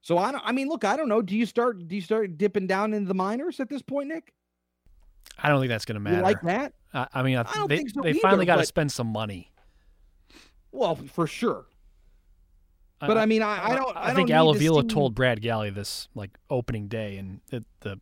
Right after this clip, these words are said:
Speaker 2: clip's been playing on Twitter a lot in the media. "We gotta wait for our arms to come around before we spend on pitching." And it's like, okay, well, your arms are there.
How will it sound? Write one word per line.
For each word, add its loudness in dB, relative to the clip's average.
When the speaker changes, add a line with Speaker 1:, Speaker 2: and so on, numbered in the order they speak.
Speaker 2:
clip's -2
been -4
playing -6
on -10
Twitter -4
a -6
lot -10
in -12
the -10
media. -12
"We -12
gotta -4
wait 0
for 4
our 6
arms 0
to -6
come -4
around -2
before -2
we -2
spend -4
on -6
pitching." -6
And -14
it's -16
like, -10
okay, -8
well, -4
your -6
arms 0
are 2
there. 4